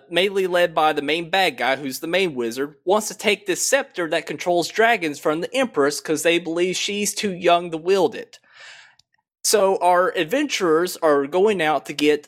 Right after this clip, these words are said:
another scepter that controls red dragons, uh, away from the bad guy wizard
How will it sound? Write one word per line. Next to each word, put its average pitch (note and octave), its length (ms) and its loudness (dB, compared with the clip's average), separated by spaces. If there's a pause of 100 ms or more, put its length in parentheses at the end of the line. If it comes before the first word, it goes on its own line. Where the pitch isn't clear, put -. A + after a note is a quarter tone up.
another F#3 560 2
scepter C#3 720 0
that C#3 140 0
controls C3+ 580 0
red G#3 280 4
dragons, C3+ 760 -6 (540)
uh, C#3 360 4
away F3 240 4
from G3 320 0
the D#3+ 280 -14 (180)
bad A3 320 2
guy F3+ 460 -2 (260)
wizard C#3+ 600 -4